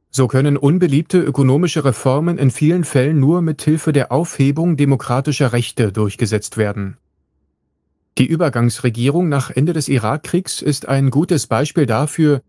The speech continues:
wie demokratische Rechte zugunsten ökonomischer Interessen einfach übergangen wurden.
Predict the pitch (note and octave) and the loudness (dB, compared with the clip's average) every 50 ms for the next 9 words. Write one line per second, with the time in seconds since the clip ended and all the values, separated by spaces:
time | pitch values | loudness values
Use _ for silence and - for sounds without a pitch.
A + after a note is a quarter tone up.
0 | _ - A#2+ B2 B2+ B2 C3 B2+ B2+ A2+ - - A#2 C3 C#3+ E3 D3 - D3 A#2 | _ 0 2 2 2 2 2 2 2 0 0 0 0 0 0 -2 0 0 0 2
1 | B2+ C#3 C3+ - - D#3 C#3+ - C3+ A#2 B2+ C3 C3+ - - - C#3 B2+ A#2+ A#2 | 2 0 0 0 0 0 2 2 0 2 2 0 0 -2 -2 0 2 2 2 2
2 | - C3+ B2 - B2 A#2+ A#2+ C#3 E3 D3+ - D3+ A#2+ C3 - A#2 A2+ A#2+ C3 C3+ | 0 0 0 2 2 2 2 2 2 0 0 0 0 0 0 0 2 0 0 0
3 | - F3 D#3+ D#3 - B2+ C#3+ D#3 - E3 D3+ - D3+ C#3+ C#3+ C#3 D#3+ E3+ F#3 C#3+ | 0 0 0 0 0 -2 -2 0 0 -2 -2 0 0 0 0 0 0 0 0 0
4 | A2 G#2+ G2+ G2 - G#2 G2+ G2 | 0 0 -2 -2 -2 -2 -4 -4